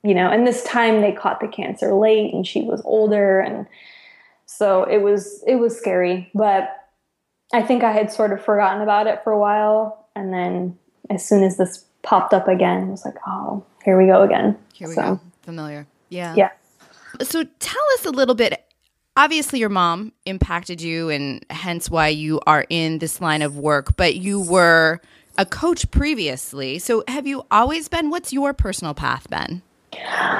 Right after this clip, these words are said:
Speaker 1: So my personal path has taken many twists and turns. Originally, I was a speech therapist for five years. And I worked in a clinic, I worked in public schools, and as much as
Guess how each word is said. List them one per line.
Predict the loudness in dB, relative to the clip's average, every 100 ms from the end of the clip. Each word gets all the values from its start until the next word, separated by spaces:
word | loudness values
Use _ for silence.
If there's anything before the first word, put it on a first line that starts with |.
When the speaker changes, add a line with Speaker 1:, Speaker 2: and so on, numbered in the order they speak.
| -2
Speaker 1:
So | 0 0 2 2 2 2 2
my | 2 0 -2
personal | -2 -2 0 -2 -2
path | -2 -2 -2 -2
has | -6 -4
taken | -2 0 0 0 -2 -4 -6 _ _ -20 -8
many | -2 2 4 4
twists | 4 2 2 2
and | 2 4
turns. | 2 2 2 0 -2 -18 -12 -12 -4
Originally, | -2 0 0 0 2 2 2 0
I | 0 0 -2
was | -2
a | -6
speech | -6 -10 -10 -4
therapist | -2 0 -2 -4 -6 -20
for | -4 -2 0 2 2 2 0 -2
five | 0 0 -2
years. | -2 -2 -2 -2 -4 -10 -20 _ -20 -20 -20 -20 -20 _ _ -2
And | 2 4 4
I |
worked | 4 4 0 -4 -2
in | 2 2 2 2 0 -2 -4
a | -4
clinic, | -2 0 2 4 2 2
I | 2
worked | 2 0
in | -4
public | -4 -6 -6 -8
schools, | -4 0 2 4 2 0
and | -2
as | -2 0
much | 0 0 2
as | 2 2